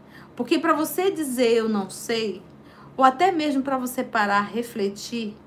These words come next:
e responder, você tem que ter humildade. E isso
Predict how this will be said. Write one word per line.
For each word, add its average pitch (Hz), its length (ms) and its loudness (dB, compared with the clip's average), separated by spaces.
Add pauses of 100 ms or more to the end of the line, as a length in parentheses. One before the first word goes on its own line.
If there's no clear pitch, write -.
(400)
e 208 100 0
responder, 190 580 -4
você 240 120 -10
tem 277 140 -4
que - 80 -6
ter 294 120 -4
humildade. 269 800 -2 (720)
E 330 180 2
isso 330 320 -6